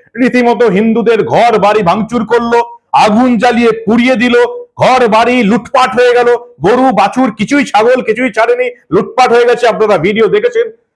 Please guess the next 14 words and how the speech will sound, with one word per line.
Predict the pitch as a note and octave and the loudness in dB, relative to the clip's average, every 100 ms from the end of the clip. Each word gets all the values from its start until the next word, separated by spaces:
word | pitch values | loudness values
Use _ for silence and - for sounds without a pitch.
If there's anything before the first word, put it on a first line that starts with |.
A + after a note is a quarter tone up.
| _ _ | _ _
এবং | D#3+ A3 G3 | 2 2 2
মুর্শিদাবাদের | G#3 A3 A#3+ B3 A#3 A3+ G#3 | 0 0 0 2 2 0 0
মানুষকে, | F3+ A#3 - A#3+ | 0 -2 0 0
হিন্দু | A#3 E3 A3+ A#3 A3 | 2 0 0 0 0
বাঙালিকে | G3 A3 A#3 A3+ B3 B3+ - - - | 0 0 -2 0 0 0 -2 -12 -2
পালিয়ে | G#3 A3+ C#4 C#4 | 0 2 2 0
যেতে | C#4+ C#4+ | 0 2
হয়েছে | C4+ C4 B3 | 0 0 0
গঙ্গা | G#3 A3 A3 | 0 0 0
পেরিয়ে | A3 G#3+ G#3 F#3+ | 0 0 0 0
মালদায়। | E3 G3 A3 B3+ B3 - _ _ _ _ _ _ _ | 0 2 2 0 -2 -12 _ _ _ _ _ _ _
পুলিশের | G#3 B3 D4 C#4+ | 0 2 2 0
তদন্ত | B3 B3 C#4 D4 | 2 0 0 0
চলছে, | C#4+ B3 - | 0 0 -2